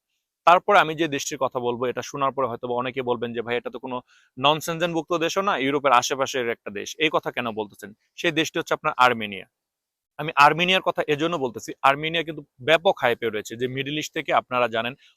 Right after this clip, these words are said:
অনারেবল ভিসাতে আর্মেনিয়াতে আসা যায়। But এই জিনিসটাকে পুঁজি করে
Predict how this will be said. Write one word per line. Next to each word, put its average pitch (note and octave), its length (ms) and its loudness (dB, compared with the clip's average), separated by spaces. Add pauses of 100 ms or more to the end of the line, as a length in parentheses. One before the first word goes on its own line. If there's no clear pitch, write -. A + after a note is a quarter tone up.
(120)
অনারেবল D#3+ 440 4
ভিসাতে C#3 360 -6
আর্মেনিয়াতে B2 500 -2
আসা G#2+ 220 -2
যায়। F2 180 -6 (500)
But C3 160 2
এই E3+ 240 4
জিনিসটাকে D#3 360 -4
পুঁজি F3+ 340 -2
করে A2 120 2